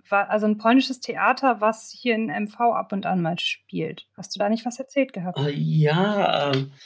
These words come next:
Speaker 2: also momentan gibt's einfach auch diesen, äh, diesen, äh, äh, die, äh, das Theater Brahma aus Goleniow und, äh, Schloss, äh, Berlin, äh, haben, äh, zusammen, äh, diesen Antrag gestellt, äh, und haben relativ, äh, viel Geld, äh, von der U bekommen,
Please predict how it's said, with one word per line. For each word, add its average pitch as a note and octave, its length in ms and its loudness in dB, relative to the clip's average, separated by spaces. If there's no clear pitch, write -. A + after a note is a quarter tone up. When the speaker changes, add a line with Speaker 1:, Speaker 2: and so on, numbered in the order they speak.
Speaker 2:
also C#3 160 -6
momentan D3 380 2
gibt's E3+ 220 0
einfach - 240 0
auch - 160 2
diesen, C#3 280 -4
äh, C3 200 -4
diesen, C3+ 280 -12
äh, C3 360 -10
äh, C3 280 -10
die, B2+ 280 -8
äh, - 60 -4
das B2+ 720 -6
Theater - 240 -12
Brahma D3+ 360 0
aus - 160 0
Goleniow D3 520 -6
und, C3 260 -6
äh, C3 160 -2
Schloss, - 320 -2
äh, C3 120 -6
Berlin, B2 420 -4
äh, D#3 40 -2
haben, - 640 -12
äh, B2 400 -14
zusammen, C#3 480 -8
äh, C3 420 -10
diesen A#2 180 -12
Antrag C#3+ 380 -16
gestellt, C#3 580 -6
äh, C3 140 -12
und - 100 -20
haben C3 180 -10
relativ, B2 360 -12
äh, - 80 -6
viel C#3 240 -12
Geld, C3+ 320 -2
äh, - 80 -4
von D3+ 120 -8
der C3+ 120 -4
U A#2 60 -4
bekommen, C#3 560 -10